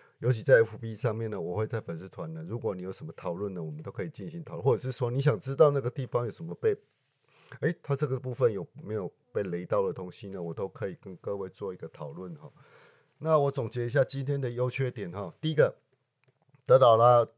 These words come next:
德岛拉面面王，它有个 app，它可以下载，现在您就下载开始集它的点数，到你来日本的时候，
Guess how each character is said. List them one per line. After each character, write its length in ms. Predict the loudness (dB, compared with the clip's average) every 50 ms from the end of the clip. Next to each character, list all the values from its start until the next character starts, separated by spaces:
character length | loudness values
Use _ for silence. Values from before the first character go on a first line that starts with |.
| _
德 120 | 4 4 6
岛 180 | 8 8 8 10
拉 160 | 10 8 6
面 160 | 6 4 2
面 180 | 2 0 -2 -2
王， 240 | -2 -4 -4 -6 -10 _ _ _ _ _ _ _ _
它 120 | 6 8 8
有 60 | 10
个 160 | 10 10 8 8
app， 240 | 6 4 2 0 0
它 120 | 0 0
可 140 | 0 2 0
以 40 | 0
下 180 | 0 0 0
载， 260 | 0 -2 -6 -8 -10 _ _ _ _ _ _ _
现 280 | -2 4 6 6 6 8
在 340 | 8 10 10 10 8 6 2 _ _ _
您 280 | -6 -2 0 0 2 4
就 240 | 8 10 10 10
下 360 | 8 8 6 8 8 8 8 6
载 160 | 4 -2 -8 -8
开 180 | -2 0 0 0
始 160 | 0 -2 -6 -12 _
集 180 | -18 -18 -10
它 160 | -2 0 2 4
的 120 | 4 2
点 200 | 2 0 -4 -6
数， 300 | -4 -4 -4 -4 -4 -8 _ _ _ _ -20 -20 -20 _ _ _ _ _ 6
到 340 | 8 10 10 10 8 6 _ _ _ _ _ _
你 160 | -10 -8 -4
来 180 | -2 0 0 2
日 160 | 2 2 2
本 180 | 2 0 -2
的 140 | -2 -4 -8
时 160 | -8 -10 -6
候， 260 | -4 -2 -2 -2 -2